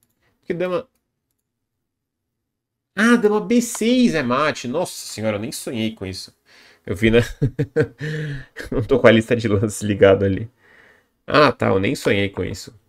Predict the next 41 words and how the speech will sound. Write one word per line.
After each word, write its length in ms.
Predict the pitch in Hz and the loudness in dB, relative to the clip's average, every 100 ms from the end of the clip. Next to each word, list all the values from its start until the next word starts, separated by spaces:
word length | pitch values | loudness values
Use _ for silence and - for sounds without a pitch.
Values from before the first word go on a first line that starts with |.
| _ | _
Dama 300 | - 98 101 | -10 -4 -2
B 180 | 98 104 | 0 -2
seis, 340 | - 87 95 92 | -2 -8 -8 -8
ok. 400 | - 87 95 - _ _ _ _ _ _ _ _ _ _ 113 | -8 -10 -10 -14 _ _ _ _ _ _ _ _ _ _ -6
Enfim, 260 | 110 - - | -6 -8 -14
só 220 | - 98 | -4 -2
pela, 440 | 104 98 85 - _ _ _ _ _ | 0 -2 -2 -6 _ _ _ _ _
pela 220 | - 101 90 | 0 2 4
arte 320 | 95 - 98 | 2 0 -4
do 80 | 95 | -4
jogo, 320 | 90 90 90 | -2 -4 -4
né? 220 | 98 113 _ - - | -6 -8 _ -20 -12
Mas 120 | 101 | -6
ele 140 | 101 101 | -4 -2
tomou 300 | 135 123 143 | -4 2 2
um 260 | 226 285 | 2 0
mate 240 | 214 170 127 | 0 -2 0
bem 180 | 139 147 | -2 0
bonito 360 | 151 123 120 | 0 0 -2
aqui, 120 | 104 | -10
cavalo 300 | 101 101 101 | -6 -2 0
F 120 | 98 - | 0 0
sete, 300 | 104 117 - | -2 -2 -4
porque 200 | - 123 | -2 2
nessa 320 | 123 151 151 | 2 2 -4
posição 360 | - 147 151 | -6 -8 -2
exata 300 | 170 135 143 | 0 2 0
eu 40 | 151 | -2
tenho 160 | 160 | -4
material 400 | 151 151 151 156 | -4 -4 0 0
a 20 | 190 | 0
menos, 340 | 120 101 95 | -2 -2 -8
né? 100 | 101 113 _ _ _ _ _ | -10 -14 _ _ _ _ _
Então 60 | |
eu 60 | 101 | -8
sacrifiquei 440 | - 101 - - | -2 -4 -4 0
a 60 | 117 | 0
dama, 480 | 104 110 139 175 151 | 2 0 2 0 -2
e 60 | |
se 160 | 107 113 | -6 -10
fizer 560 | - 110 110 98 98 | -8 0 0 0 -2